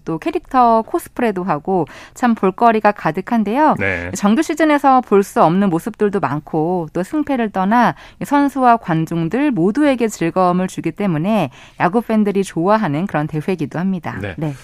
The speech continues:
Speaker 2: 골프계에서도 좋은 일을 하는 분이 계시죠?
Speaker 1: 네, 골프의 박세리 선수입니다. 이천십육 년에 박세리 희망재단을 만들었고요.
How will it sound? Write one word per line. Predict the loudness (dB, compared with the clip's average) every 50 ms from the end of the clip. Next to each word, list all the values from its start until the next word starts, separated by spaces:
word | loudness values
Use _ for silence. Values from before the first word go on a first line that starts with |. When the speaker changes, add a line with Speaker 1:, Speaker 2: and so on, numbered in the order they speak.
| -20 -14 -6
Speaker 2:
골프계에서도 | -4 -4 -2 -2 0 0 0 0 0 -2 -2 -4 -4
좋은 | -4 -4 -2 -2 0 0 0
일을 | 0 0 0 -2 -2
하는 | -4 -4 -4
분이 | -2 -2 -4 -4
계시죠? | -4 -4 -6 -6 -10 -8 -6 -4 -4 -2 -4 -2
Speaker 1:
네, | 0 2 2 2 2
골프의 | 0 2 2 2 2 2 2 2 2 2
박세리 | 2 0 -2 -2 -2 -2 0 0 2 2 2
선수입니다. | 2 2 0 0 0 0 0 0 -2 -2 -2 -2 -2 -2 -4 -8 -16 -20 -20 -20 -8 -8
이천십육 | -8 -2 2 2 4 4 4 2 0 2 2 2 2
년에 | 2 2 2 2 2 2 2 0 0 0 0 -2 -2 -2
박세리 | -4 -6 -6 -6 -4 -2 0 0 2 0 0
희망재단을 | -2 -2 0 2 2 2 2 0 0 0 2 2 2 2 2
만들었고요. | 2 0 0 -2 -2 -4 -6 -6 -4 -2 2 2 2 2